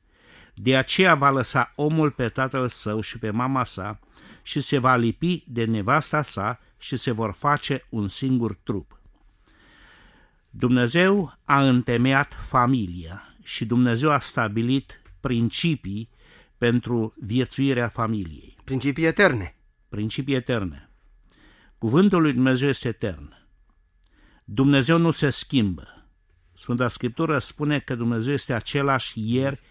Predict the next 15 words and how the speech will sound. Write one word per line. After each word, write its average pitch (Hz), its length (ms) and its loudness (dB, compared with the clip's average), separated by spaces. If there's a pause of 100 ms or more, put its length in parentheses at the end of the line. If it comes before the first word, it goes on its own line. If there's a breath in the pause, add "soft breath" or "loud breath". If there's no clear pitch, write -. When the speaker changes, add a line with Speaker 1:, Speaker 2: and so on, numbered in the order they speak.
(100)
Speaker 1:
și - 220 -8
azi 120 280 0
și - 120 -6
în 107 140 -2
veci. 95 400 -10 (1000 soft breath)
El 131 320 4
nu 180 480 4 (720)
și-a - 240 -2
schimbat 123 580 2
planul. 104 680 -6 (1400 soft breath)
Desigur, 147 720 2 (120)
datorită 139 720 -2
căderii 139 760 2
în 113 200 2
păcat, 95 720 -10